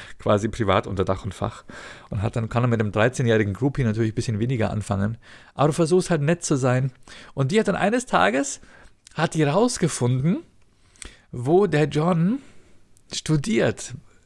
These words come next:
Was, ein Moment, Moment, Moment. Nicht, dass ich jetzt hier was zeitlich durcheinander bringe. Nee, ich war noch nicht verheiratet, genau. Ich war, ich war noch, ich glaub, ich war so siebenundzwanzig oder so, achtundzwanzig. Und John hat seine, seine, ähm, sein Diplom gemacht für,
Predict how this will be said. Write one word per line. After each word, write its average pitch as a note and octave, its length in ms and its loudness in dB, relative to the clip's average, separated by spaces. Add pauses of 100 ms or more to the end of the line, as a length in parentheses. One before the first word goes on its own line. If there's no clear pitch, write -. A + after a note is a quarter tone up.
(140)
Was, A2+ 160 -2
ein A2+ 120 -6
Moment, A2 420 -2
Moment, A#2 340 0
Moment. A#2+ 360 -2
Nicht, B2+ 160 -4
dass A#2+ 80 -2
ich A#2 60 -4
jetzt B2 120 0
hier A#2 120 -2
was A2 180 -2
zeitlich B2+ 260 -2
durcheinander A#2+ 340 2
bringe. G#2 360 0 (440)
Nee, E3+ 120 2
ich - 200 0
war A#2 120 2
noch A#2+ 40 2
nicht A#2+ 180 0
verheiratet, G#2 520 -6
genau. - 220 -4
Ich C3 100 -8
war, G#2 180 -6
ich - 160 -4
war A#2 80 0
noch, B2 200 -4
ich - 180 -6
glaub, - 160 -4
ich - 160 -6
war F2+ 100 -2
so - 200 -8 (380)
siebenundzwanzig E3 720 -2
oder E3 120 0
so, E3+ 240 -2
achtundzwanzig. - 720 -4
Und A2+ 160 -4
John C3+ 200 0
hat C3 160 -4
seine, A#2+ 420 0 (560)
seine, A2 560 0
ähm, G#2 320 0
sein G#2+ 180 -2
Diplom F3 380 0
gemacht G2 420 -4
für, - 680 0